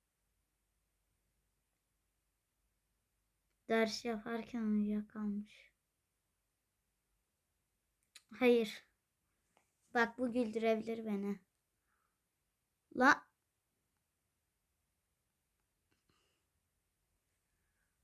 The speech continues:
Araba, araba tekerine bastı havalar. Onların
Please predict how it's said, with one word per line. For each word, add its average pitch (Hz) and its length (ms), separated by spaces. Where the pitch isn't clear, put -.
Araba, 269 800
araba 262 420
tekerine 277 560
bastı 240 440
havalar. 226 480
Onların 247 560